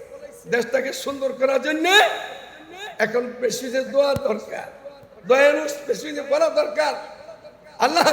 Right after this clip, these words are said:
তাআলার কাছে রুজু হওয়া দরকার। দেশ পাইছি আর কিছু হয়ে গেছে, এমন কিছু এখনো হয় নাই। জাফর ইকবাল ওইটাও বা-,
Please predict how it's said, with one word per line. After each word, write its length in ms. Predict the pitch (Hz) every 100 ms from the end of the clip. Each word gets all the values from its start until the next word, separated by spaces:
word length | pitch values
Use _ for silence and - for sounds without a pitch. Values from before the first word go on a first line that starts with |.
| 294
তাআলার 280 | 302 285 254
কাছে 240 | 254 - - 349 - - - -
রুজু 260 | 269 302 381 392
হওয়া 180 | 359 320
দরকার। 340 | 302 - - - - 359 - - - - -
দেশ 160 | 247 277 -
পাইছি 300 | 285 277 - 339
আর 80 | 311 -
কিছু 200 | 269 277
হয়ে 180 | 254 311 302
গেছে, 260 | 294 277 302 - - - - -
এমন 160 | 294 277
কিছু 160 | - 247 269
এখনো 240 | 269 262 254
হয় 140 | 254 240
নাই। 120 | - - - - - - - - - - - -
জাফর 400 | 180 226 202 262 269
ইকবাল 340 | 233 247 226 - - - - - - - - - - - - - - - - -
ওইটাও 380 | 247 240 269 302 302
বা-, 160 | 302